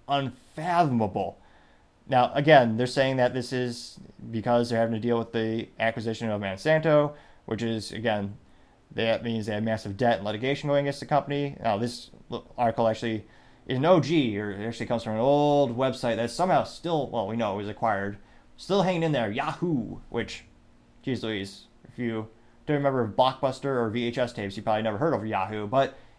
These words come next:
Yahoo used to be so big, they're bigger than Google, they refused to sell to Google, they also refused to sell to Microsoft, and Microsoft offered them,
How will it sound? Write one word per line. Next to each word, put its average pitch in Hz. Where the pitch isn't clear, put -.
Yahoo 185
used 147
to 139
be 123
so 160
big, 135
they're 165
bigger 185
than 113
Google, 123
they 127
refused 131
to -
sell 170
to 113
Google, 107
they 127
also 143
refused 131
to 117
sell 123
to 113
Microsoft, 120
and 113
Microsoft 117
offered 113
them, 107